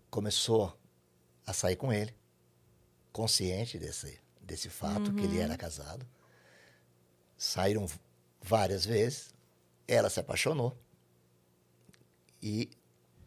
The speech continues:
Speaker 1: na hora que ela deu um checkmate nele,
Speaker 2: Ele falou que não ia separar.
Speaker 1: ele falou, "Não, vou separar, sou muito bem casado, família estruturada, não vou fazer nada." Ela pegou e fez um dossiê,
Speaker 2: Denúncia.
Speaker 1: dossiê pra acabar com a carreira dele.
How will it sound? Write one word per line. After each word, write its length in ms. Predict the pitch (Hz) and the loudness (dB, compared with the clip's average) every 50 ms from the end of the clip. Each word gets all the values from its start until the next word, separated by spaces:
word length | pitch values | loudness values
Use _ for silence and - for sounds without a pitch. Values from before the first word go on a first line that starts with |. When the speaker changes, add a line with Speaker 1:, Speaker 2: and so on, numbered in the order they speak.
| - - _ _ _ _ | -20 -20 _ _ _ _
Speaker 1:
na 120 | - 104 101 | 4 6 6
hora 140 | 107 117 117 | 8 8 6
que 60 | 127 | 6
ela 140 | 123 123 104 | 6 6 4
deu 160 | 95 101 101 | 4 2 -2
um 40 | 95 | 0
checkmate 580 | - - 98 - 104 101 98 90 90 - 127 | 0 -2 -2 0 -2 -2 -2 -2 -2 -2 -2
nele, 260 | 139 123 123 139 170 - - _ _ _ _ _ _ _ _ _ _ - | 0 2 2 2 0 -4 -12 _ _ _ _ _ _ _ _ _ _ -6
Speaker 2:
Ele 160 | - 214 202 | -4 -4 -4
falou 160 | 190 202 202 196 | -2 -4 -6 -6
que 100 | - 190 | -4 -4
não 140 | 202 196 | -2 -2
ia 80 | 196 190 | -2 -4
separar. 240 | 196 202 - 120 107 | 0 2 4 6 6
Speaker 1:
ele 80 | - 226 | 6 4
falou, 220 | 107 104 104 104 | 4 4 4 2
"Não, 160 | 113 127 139 | 2 2 0
vou 120 | 123 92 87 | 0 0 -2
separar, 560 | - 104 - - 156 123 110 117 131 147 - - _ _ _ _ _ _ _ - | -2 0 2 4 6 8 8 6 6 4 0 -4 _ _ _ _ _ _ _ -12
sou 180 | - - - 90 | -6 -4 -2 -2
muito 160 | 92 95 92 | -2 -2 -4
bem 120 | - 95 95 | -4 -2 0
casado, 640 | - 127 151 139 123 90 95 113 - 135 95 85 73 - - - _ | 2 2 2 2 2 0 0 0 -4 -4 -8 -10 -10 -14 -20 -18 _
família 320 | - - 80 87 85 78 | -6 -4 -4 -4 -4 -4
estruturada, 720 | 82 - - 95 - - 123 120 101 85 87 101 127 147 - - _ - - - - _ _ _ - - - _ - - 127 | -4 -4 -4 -4 -2 0 2 2 2 2 0 -2 -4 -8 -12 -14 _ -20 -20 -20 -20 _ _ _ -20 -20 -20 _ -18 -10 -4
não 160 | 90 98 117 | 0 0 2
vou 140 | 123 113 120 | 2 2 2
fazer 260 | 123 - 131 120 160 | 2 2 2 2 0
nada." 300 | 196 151 107 92 85 - - | 0 -2 -2 -4 -6 -6 -6
Ela 240 | - - - 76 85 | -4 -4 -4 -4 -6
pegou 400 | - - - 117 - - - - | -6 -6 -6 -6 -6 -6 -6 -6
e 100 | - - - _ _ _ - - - - 1077 - - - - - - - - | -8 -8 -12 _ _ _ -10 -4 -2 -2 -2 -2 -6 -16 -20 -20 -20 -20 -14
fez 300 | - - - 95 95 104 | -8 -4 -4 -2 -2 -2
um 60 | 117 | -2
dossiê, 200 | 110 120 214 214 | 0 2 2 2
Speaker 2:
Denúncia. 540 | 214 208 - 127 127 127 143 185 202 190 - - - _ _ - | 4 4 4 6 6 6 4 2 0 -2 -6 -12 -20 _ _ -6
Speaker 1:
dossiê 460 | 117 107 107 110 - - - 117 123 | -2 0 0 0 0 0 0 0 0
pra 100 | 120 - | 0 2
acabar 280 | - 165 151 127 123 127 | 2 4 6 6 6 6
com 80 | - | 4
a 40 | - | 2
carreira 260 | - 143 151 180 170 | 2 4 4 4 2
dele. 140 | 107 82 90 | 0 -2 -2